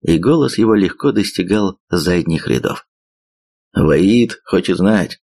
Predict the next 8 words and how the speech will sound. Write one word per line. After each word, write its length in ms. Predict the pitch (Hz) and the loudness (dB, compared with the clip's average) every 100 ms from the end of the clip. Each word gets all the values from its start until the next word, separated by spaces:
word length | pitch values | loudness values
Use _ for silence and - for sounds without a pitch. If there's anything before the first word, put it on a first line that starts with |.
| _ _ | _ _
о 140 | 73 | -4
чем 240 | - 95 90 | 0 0 2
будет 280 | 92 80 85 | 2 2 0
разговор 420 | 80 82 90 78 | 0 2 0 0
с 60 | |
Куршами. 540 | - 107 - - - - _ _ _ _ | 0 0 0 -4 -8 -14 _ _ _ _
Санак 560 | - 85 95 104 104 101 - - | -8 -4 0 0 0 -2 -10 -4
тоже. 460 | 117 117 - - | 0 0 -2 -6